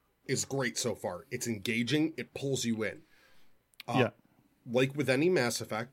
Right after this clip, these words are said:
Speaker 1: this is no spoiler to anyone out there, they start off as a linear starting mission. It's almost like your tutorial that gets you
Speaker 2: Mm-hmm.
Speaker 1: used to how your character works, how combat will work, how all the systems in the game will work to an extent.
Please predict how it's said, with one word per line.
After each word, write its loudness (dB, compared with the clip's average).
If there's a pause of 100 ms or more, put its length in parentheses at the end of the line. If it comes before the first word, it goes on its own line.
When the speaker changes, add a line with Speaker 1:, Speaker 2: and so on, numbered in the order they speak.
(140)
Speaker 1:
this -2
is -4
no 0
spoiler 0
to -6
anyone -2
out 0
there, -2 (340)
they 2
start 2
off 0
as -2
a 0
linear 0 (140)
starting 2
mission. -8
It's -2
almost 4
like 0
your -4
tutorial -8 (1040)
that 4
gets 0
you -2
Speaker 2:
Mm-hmm. 0
Speaker 1:
used 0
to -2
how -2
your -8
character -4
works, -6 (260)
how -2
combat 2
will -2
work, -4
how -2
all -2
the -10
systems -8
in -8
the -8
game -6
will -8
work -8
to -8
an -6
extent. -12